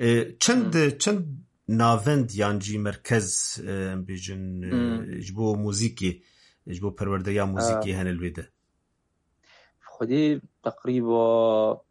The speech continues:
Speaker 2: كاربيجي سي چار مركز هن.
Speaker 1: مهم.
Speaker 2: مم.
Speaker 1: مهم.
Speaker 2: أري سي چار مركز هن، إيه، موزيكي طبعًا، نا مركزك هي نا موزيك تاني، موزيك ورسم وشتين ولو. ومركزها إيه، زدم كولتورفان وك مشتركو، أو مركزك، آه،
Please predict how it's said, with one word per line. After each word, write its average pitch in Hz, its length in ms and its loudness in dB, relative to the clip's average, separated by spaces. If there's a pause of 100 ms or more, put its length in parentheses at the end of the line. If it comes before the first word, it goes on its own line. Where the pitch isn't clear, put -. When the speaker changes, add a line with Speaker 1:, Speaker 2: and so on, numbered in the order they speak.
(160)
Speaker 2:
كاربيجي 135 500 0
سي 117 200 -4
چار 131 260 2
مركز 107 400 -2
هن. 98 120 -6
Speaker 1:
مهم. 101 220 -8 (100)
Speaker 2:
مم. 131 180 -2 (360)
Speaker 1:
مهم. 117 280 0 (500)
Speaker 2:
أري 110 380 0
سي - 200 -6
چار 151 200 2
مركز 147 420 2
هن، 202 400 0 (320)
إيه، 139 220 4
موزيكي 117 480 0
طبعًا، 117 280 2
نا 156 340 2
مركزك 139 540 0
هي 160 180 4
نا 151 120 2
موزيك 120 360 0
تاني، 107 360 -4
موزيك 123 420 -8
ورسم 113 420 -6 (680)
وشتين - 260 -10
ولو. 123 320 -2 (520)
ومركزها 135 480 2
إيه، 143 240 6
زدم 120 440 0
كولتورفان 120 580 -2
وك 120 180 -2
مشتركو، 120 400 0
أو 113 180 2
مركزك، 117 680 -2
آه، 107 480 -4